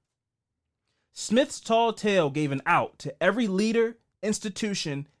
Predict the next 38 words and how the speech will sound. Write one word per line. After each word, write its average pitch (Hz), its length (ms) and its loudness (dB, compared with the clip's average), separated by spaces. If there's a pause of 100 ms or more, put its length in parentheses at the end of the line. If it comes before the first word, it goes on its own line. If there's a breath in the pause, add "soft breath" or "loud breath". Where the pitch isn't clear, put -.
(120)
and 160 100 -2
approach - 600 0
currently 208 400 2
failing 151 360 -2
the 131 60 -6
city. 104 320 -14 (840)
And 165 80 0
it 180 100 2
did 160 100 0
not 220 240 2
go 220 180 4
unnoticed 180 560 2 (180)
that 135 200 -6
all 240 240 8
these 254 180 0
institutions 202 640 -4
were 139 100 -4
so 220 220 2
ready 220 280 2
to 156 100 -4
demonize 151 640 -2 (100)
some - 160 -4
of 147 100 -2
Baltimore's 165 460 0
most 131 180 -6
vulnerable 170 560 0
people 139 460 -8 (320)
over 135 220 -2
a 117 100 -2
lie. 113 540 -4 (1600)
When 147 160 -2
Keith 277 320 2
and 214 100 0
Valeria 202 440 4
Smith 208 300 0
sought 202 380 4
a 151 120 0
villain 131 420 2